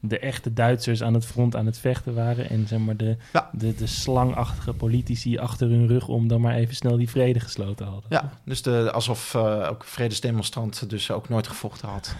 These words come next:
Speaker 2: Eh, en, en, en dus inderdaad
Speaker 1: Ja.
Speaker 2: alsof, eh, soldaten nooit gedesillusioneerd konden zijn.
Speaker 1: Nee.
Speaker 2: Eh, maar dat, dat hoort heel erg bij dat beeld.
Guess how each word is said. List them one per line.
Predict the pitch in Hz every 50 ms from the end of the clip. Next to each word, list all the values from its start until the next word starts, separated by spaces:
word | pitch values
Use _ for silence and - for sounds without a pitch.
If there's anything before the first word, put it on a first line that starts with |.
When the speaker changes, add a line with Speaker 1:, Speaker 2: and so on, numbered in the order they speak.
| - -
Speaker 2:
Eh, | 104 107 - - 98
en, | 101 - -
en, | - 101 104 98
en | - 104 104
dus | 101 101 98 -
inderdaad | 101 101 107 110 104 98 95
Speaker 1:
Ja. | - 90
Speaker 2:
alsof, | 92 - - 110 101 - - -
eh, | 101 95
soldaten | - - 101 95 98 98 101 - 101 98
nooit | 101 98 95 -
gedesillusioneerd | 107 95 95 92 - 110 90 92 87 - - - 107 123 120 -
konden | - - - - -
zijn. | - - - -
Speaker 1:
Nee. | 127 127 117 107 110 - - - - - - - - - -
Speaker 2:
Eh, | - 117 117 117 113 113
maar | 110 123 120 117 113
dat, | 135 143 - -
dat | - 139 -
hoort | 139 160 175 170
heel | 120 120 151 170 170 147
erg | 131 113
bij | 117 110 110
dat | 107 104 92
beeld. | - 104 101 - - - - - -